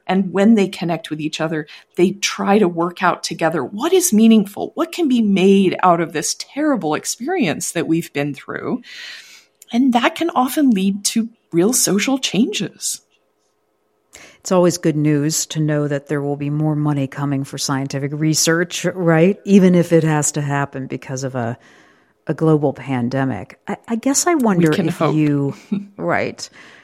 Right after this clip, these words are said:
Speaker 2: I guess I wonder if you, from your vantage point and your knowledge and research experience,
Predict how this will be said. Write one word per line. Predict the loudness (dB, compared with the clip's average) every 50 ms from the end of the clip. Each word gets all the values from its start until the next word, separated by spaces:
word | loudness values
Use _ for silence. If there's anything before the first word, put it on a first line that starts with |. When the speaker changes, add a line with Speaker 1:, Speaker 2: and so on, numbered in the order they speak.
| _ _ _ _
Speaker 2:
I | -16
guess | -12 -10 -8 -6 -4
I | -4
wonder | -2 -2 -2 -2 0 -2 -2
if | -2 -4 -6 -8 -6 -8
you, | -8 -4 -2 0 2 2 2 2 2 2 0 0 -2 -4 -6 _ _ _ _ _ _ _ _ _ _ _ _ _ _ _ _
from | -20 -18 -2 2 4 6 6
your | 6 6 6 6 8 6 4 4
vantage | 2 2 4 4 4 2 0 -4 -8 -8 -8 -12 -16 _
point | -16 -14 -12 -10 -10 -8 -6
and | -4 -2 0
your | 2 4 4
knowledge | 4 4 2 0 -2 -4 -6 -6 -8 -10 -10 -10 -10 -8
and | -6 -4 -4 -4 -4 -4
research | -4 -4 -4 -4 -4 -6 -8 -8 -12
experience, | -12 -10 -10 -10 -10 -10 -12 -12 -12 -14 -14 -16 -16 -14 -10 -10 -10 -10